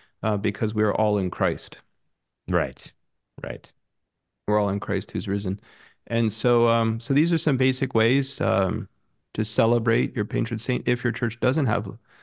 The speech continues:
Speaker 1: liturgy that day. Obviously, to know the Troparion, uh,
Speaker 2: Mm-hmm.
Speaker 1: the hymn of your patron saint, uh, to learn it, to even learn how to sing it if possible, to pray it,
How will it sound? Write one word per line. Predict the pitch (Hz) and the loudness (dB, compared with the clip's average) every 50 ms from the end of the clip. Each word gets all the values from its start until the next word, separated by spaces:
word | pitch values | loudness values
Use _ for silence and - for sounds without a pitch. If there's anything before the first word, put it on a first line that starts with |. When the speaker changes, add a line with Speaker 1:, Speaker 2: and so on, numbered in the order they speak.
| _ _ _ _ | _ _ _ _
Speaker 1:
liturgy | - 113 101 101 98 95 95 95 | -2 0 2 2 2 2 0 0
that | 95 87 87 - | 0 0 -2 -2
day. | - 85 87 90 110 110 - | -2 -2 -2 -2 -4 -4 -2
Obviously, | - 101 98 98 98 95 - - 107 101 95 98 | -2 0 0 0 0 0 -2 -2 0 0 0 -2
to | 104 - - 101 | -4 -4 -2 0
know | 98 98 95 92 98 110 107 | 2 2 2 2 2 0 0
the | 104 107 | -2 -4
Troparion, | - - 110 - 107 98 95 95 117 143 175 185 - _ _ _ - - - - _ _ _ - | -4 -8 -6 -2 0 0 2 2 0 0 0 -2 -4 _ _ _ -20 -20 -20 -20 _ _ _ -4
uh, | 104 101 95 92 | -2 0 0 0
Speaker 2:
Mm-hmm. | 92 87 87 | 0 0 -2
Speaker 1:
the | 98 | -2
hymn | 98 - 107 101 107 135 180 180 - - | -2 0 0 0 0 0 -2 -4 -6 -10
of | - 120 | -8 -6
your | 123 113 | -4 -4
patron | - 117 120 117 - 120 113 113 | -2 -2 -2 -2 -2 -2 -2 -2
saint, | - 113 113 127 143 143 - _ _ - | -2 -2 -2 -2 -2 -4 -8 _ _ -8
uh, | 113 101 - | -8 -8 -6
to | - - 98 | -4 -2 0
learn | 95 95 104 113 120 | 0 2 2 2 2
it, | 127 123 117 - | 0 -2 -4 -6
to | - 107 | -4 -2
even | 110 110 113 104 | 0 0 0 0
learn | 101 98 101 | 0 0 0
how | 104 104 | -2 -2
to | 104 101 | -4 -4
sing | - - 113 117 117 | -4 -2 0 0 0
it | 117 | 0
if | 117 110 - | -2 -2 -2
possible, | - 110 110 113 - - 110 117 117 117 117 117 117 - - _ | -2 -2 -2 -2 -2 -4 -2 0 0 0 -2 -4 -6 -8 -12 _
to | - - 101 101 101 - | -6 -2 0 0 0 -2
pray | - - 113 104 104 107 110 110 | -2 0 2 2 4 4 2 0
it, | 107 - - | -2 -4 -8